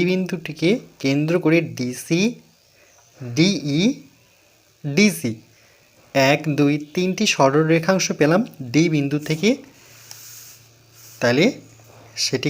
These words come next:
কি হবে? সমবিন্দু সরল রেখাংশ। তাহলে ডিসি, তারপরে ডিই, আর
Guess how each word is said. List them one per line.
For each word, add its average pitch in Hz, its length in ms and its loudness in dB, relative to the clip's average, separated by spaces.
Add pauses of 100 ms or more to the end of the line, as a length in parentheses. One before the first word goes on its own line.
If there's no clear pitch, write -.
কি 165 140 0
হবে? 160 180 4 (320)
সমবিন্দু 135 580 2 (120)
সরল 117 220 0 (100)
রেখাংশ। 180 300 0 (140)
তাহলে 120 180 -6 (100)
ডিসি, 143 400 -4 (1000)
তারপরে 127 340 2 (200)
ডিই, 170 480 0 (1400)
আর 120 120 0